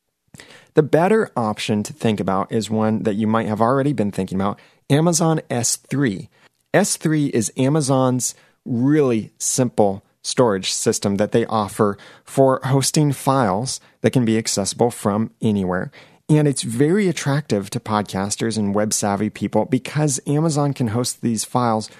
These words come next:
for really low costs. Ten cents per gigabyte per month. That's about the average. It's, it varies based on many different things, but that's about the average for storage. But you pay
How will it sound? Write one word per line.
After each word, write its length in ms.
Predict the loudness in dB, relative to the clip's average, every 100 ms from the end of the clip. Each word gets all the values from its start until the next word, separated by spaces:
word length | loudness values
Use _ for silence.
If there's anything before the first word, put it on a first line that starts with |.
| -20 _ _
for 200 | 0 2
really 720 | 2 2 2 2 2 0 -6 -10
low 520 | -6 0 2 2 0
costs. 600 | -2 -2 -2 -2 -8 -8 -12 _ _ _ _ _
Ten 440 | -12 -2 0 2 2
cents 400 | 2 0 -2 -8
per 260 | 0 0 0
gigabyte 640 | -2 0 2 2 0 -2 -12
per 240 | 0 2
month. 480 | 2 2 0 -4 -12
That's 400 | -2 -2 0 -6 -4
about 380 | 0 2 2 0
the 100 | 0
average. 420 | 0 0 -2 -4
It's, 200 | -6 -8 -6
it 200 | -4 -4
varies 500 | 0 2 4 2 0
based 300 | 0 0 0
on 280 | 0 -2 -4 _
many 400 | -2 2 2 2
different 300 | 0 -2 -2
things, 220 | 0 0
but 100 | 0
that's 200 | 0 0
about 200 | 0 0
the 140 | 0 0
average 360 | 0 -2 -4 -12 -20 _
for 100 | -4
storage. 800 | -2 -4 2 4 4 2 0 -6 -12 -20 _ _ _ _
But 720 | 2 4 4 0 -6 -12 -12 -16 _ _ -6
you 280 | 0 2 0
pay 680 | -4 0 2 2 2 -2